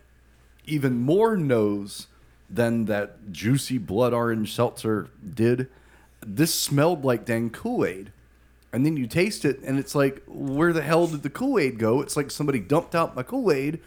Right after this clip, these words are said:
and filled the glass up with water,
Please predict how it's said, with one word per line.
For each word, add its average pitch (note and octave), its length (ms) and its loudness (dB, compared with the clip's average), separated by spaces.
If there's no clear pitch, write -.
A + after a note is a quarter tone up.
and B2 200 -2
filled E3+ 380 2
the C#3+ 60 0
glass F3 380 0
up C#3+ 280 2
with G#2+ 180 -4
water, D#3 600 0